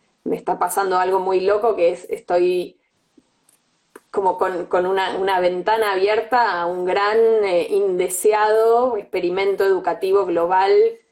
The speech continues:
nunca antes visto, y, y eso me hace pensar montones de cosas que después, si va-, querés, vamos por ahí. Y la segunda es más personal, ¿no? Una dimensión más personal. Estoy como en esos dos,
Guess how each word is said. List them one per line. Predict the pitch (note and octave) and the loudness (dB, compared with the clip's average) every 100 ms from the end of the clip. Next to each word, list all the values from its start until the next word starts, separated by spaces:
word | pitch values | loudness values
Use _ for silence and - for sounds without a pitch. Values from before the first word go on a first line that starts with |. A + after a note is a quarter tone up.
| _ | _
nunca | G3 G#3 G3+ F#3 | -6 -4 -4 -4
antes | F#3 F3+ F3+ | -4 -4 -4
visto, | G3 G#3 B3 | -4 -2 0
y, | A3+ | 0
y | F#3+ - F3+ F3+ E3+ F#3 | -2 -10 -8 -8 -4 -4
eso | F3 G3+ | -2 -4
me | F3+ | -4
hace | F3 F3+ | -6 -4
pensar | E3+ F3+ F#3+ | -4 -4 -4
montones | F3 E3+ F3+ G#3 F3 | -4 -4 -2 -2 -2
de | F3 | -6
cosas | - G3 A3 - | -4 -6 -4 -8
que | G3 | -10
después, | - F3 | -12 -8
si | F#3+ | -2
va-, | F3+ - | -2 -4
querés, | F#3 F#3+ | -10 -8
vamos | F#3+ F#3 F3+ | -6 -6 -6
por | G3+ F#3+ | -4 -2
ahí. | G#3+ C4 | -2 -2
Y | - F#3 | -2 -2
la | E3 | -4
segunda | - G3+ A#3+ B3+ A3+ | -2 -2 2 2 0
es | - | -2
más | F#3+ F#3 | -6 -4
personal, | G3+ - F3 E3+ C#3+ E3 | -6 -6 -8 -6 -8 -6
¿no? | F3+ | -8
Una | F#3 F3 | -4 -4
dimensión | F3 E3+ E3+ F3 | -4 -6 -6 -6
más | F3 E3+ | -6 -8
personal. | F3 E3+ - D#3 | -10 -10 -12 -12
Estoy | D3+ - E3+ | -12 -4 -4
como | E3+ E3+ | -4 -8
en | F3 | -8
esos | F3 F3 E3+ | -8 -8 -6
dos, | F3 F3 | -6 -6